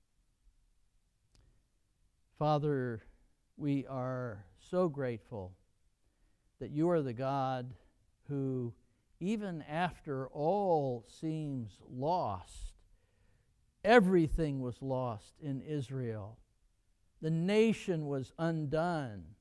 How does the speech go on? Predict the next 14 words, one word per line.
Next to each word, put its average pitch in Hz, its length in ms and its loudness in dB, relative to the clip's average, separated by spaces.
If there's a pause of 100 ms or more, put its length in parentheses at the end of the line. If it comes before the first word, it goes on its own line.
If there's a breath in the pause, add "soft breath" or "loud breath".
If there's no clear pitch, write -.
(800)
The 139 100 -4
promises 165 1160 4 (420 soft breath)
to 170 460 8
the 156 180 0
kingdom 170 760 2
lay 147 300 2
barren 160 840 8 (100)
for 151 120 0
millennia. 143 880 2 (2250)
Yet 139 180 -4
out 151 220 0
of 147 120 -4
the 127 140 -6
ashes, 143 640 -12